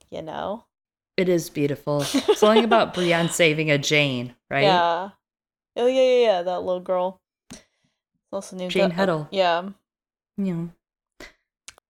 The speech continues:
Speaker 2: Arya brushes past all of these threats of sexual violence, and she's like, "Where's Jaqen?" And she notices Rory almost seems afraid of the mention of Jaqen.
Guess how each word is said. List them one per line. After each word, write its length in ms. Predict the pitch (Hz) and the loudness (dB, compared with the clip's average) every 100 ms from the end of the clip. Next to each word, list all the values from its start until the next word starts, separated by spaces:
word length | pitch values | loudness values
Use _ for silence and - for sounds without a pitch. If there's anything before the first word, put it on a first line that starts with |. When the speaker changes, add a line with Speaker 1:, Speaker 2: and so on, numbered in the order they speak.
| - | 2
Speaker 2:
Arya 300 | 220 254 285 | 4 6 4
brushes 520 | - 156 - 196 185 | 2 -2 -2 -4 -6
past 480 | - 156 151 160 - | -4 -2 -2 -4 -6
all 160 | - 165 | -2 0
of 100 | 156 | -2
these 220 | 175 160 | -4 -8
threats 460 | - - 143 - - | -10 -6 -4 -4 -8
of 100 | 165 | -10
sexual 460 | - 123 - 131 151 | -6 -8 -4 -4 2
violence, 680 | 208 262 269 262 - - - _ _ _ | 4 4 2 -2 -6 -14 -16 _ _ _
and 160 | 175 165 | -4 -4
she's 160 | 170 | 0
like, 320 | 170 170 - _ | 0 0 -4 _
"Where's 520 | 175 240 269 - - | 2 4 4 2 -4
Jaqen?" 600 | - 160 135 143 139 143 _ _ _ - | 2 2 2 -4 -8 -12 _ _ _ -4
And 100 | 185 | 0
she 120 | 269 | 2
notices 480 | 285 320 311 359 170 | 4 2 2 0 0
Rory 400 | 196 285 403 415 - - | 2 4 2 0 -4 0
almost 320 | 254 370 359 | 0 0 0
seems 220 | 302 285 - | -2 -2 -2
afraid 400 | - 147 151 208 | -4 -2 0 -2
of 120 | 226 | -6
the 140 | - | -8
mention 520 | 196 170 160 - 254 262 | -4 -2 -2 -4 -4 -4
of 260 | - 165 | -4 -6
Jaqen. 540 | - 135 143 - 269 | -6 -8 -6 -6 -6